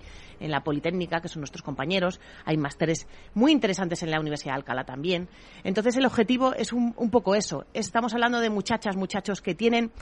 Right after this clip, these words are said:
un enfoque un poquito, poco, poco enfocado. No tienen muy claro cuál es su orientación final, cu-, qué es lo que les mola, qué es lo que les gusta, dónde van a querer trabajar,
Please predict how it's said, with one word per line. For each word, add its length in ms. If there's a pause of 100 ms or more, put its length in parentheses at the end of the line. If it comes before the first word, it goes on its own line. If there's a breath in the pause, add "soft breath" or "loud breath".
(240 loud breath)
un 120
enfoque 580
un 120
poquito, 840 (300)
poco, 260
poco 160
enfocado. 340 (120)
No 260
tienen 200
muy 120
claro 260
cuál 180
es 200 (160 loud breath)
su 300
orientación 540
final, 380
cu-, 220
qué 80
es 60
lo 80
que 80
les 160
mola, 220
qué 80
es 60
lo 60
que 80
les 120
gusta, 260
dónde 140
van 100
a 60
querer 160
trabajar, 440